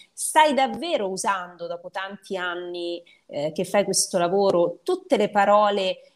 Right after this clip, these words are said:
eh, conoscendo davvero, rispettando il loro significato originario?" E questa è la ragione che mi ha spinto a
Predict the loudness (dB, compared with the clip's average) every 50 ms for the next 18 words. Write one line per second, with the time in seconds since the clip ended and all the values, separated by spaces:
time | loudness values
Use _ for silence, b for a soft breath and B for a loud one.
0 | B -10 -6 -4 -4 -4 -4 -4 -4 -4 -4 -4 -6 -6 -6 -8 -10 -12 -16 _
1 | _ _ _ -6 -4 -4 -2 -2 -4 -4 -4 -4 -2 -2 0 0 0 0 -2 -2
2 | -2 0 0 0 2 0 0 -2 -2 -4 -6 -8 -8 -10 -10 -10 _ -2 -2 0
3 | 0 -2 -4 -4 -2 -2 -2 -2 -2 -4 -4 -6 -6 -6 -6 -8 -6 -8 -4 0
4 | 2 2 2 2 0 -2 -2 0 -2 -2 -4 -4 -6 -6 -6 -8 -6 -4 -2 -2
5 | -2 -2 -4 -6 -4 -4 -4 -4 0 2 2 4 6 6 6 6 6 2 0 -2
6 | -4 -4 -4 -4 -4 -4 -4 -4 -6 -8 -8 -12 -10 -8 -6 -4 -4 -4 -6 -8
7 | -6 -2 0 2 4 2 2 2 2 4 4 4 4 2 -2